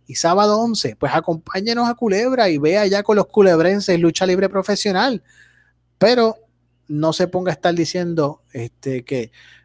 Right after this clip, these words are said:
los dueños de empresa deben de llamarse aquí para allá, de allá para acá, porque lamentablemente esto es un negocio y esto es algo que hay que continuarlo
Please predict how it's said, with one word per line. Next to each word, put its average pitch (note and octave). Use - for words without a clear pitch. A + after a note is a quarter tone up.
los C#3
dueños D#3+
de E3+
empresa D3+
deben C#3
de C#3
llamarse C#3+
aquí D3
para D3
allá, C#3+
de C#3+
allá D3
para D#3+
acá, G3
porque D3+
lamentablemente D3
esto -
es C#3
un D#3
negocio D3+
y D3+
esto D3+
es D#3
algo E3
que C#3+
hay C#3
que D3
continuarlo D3+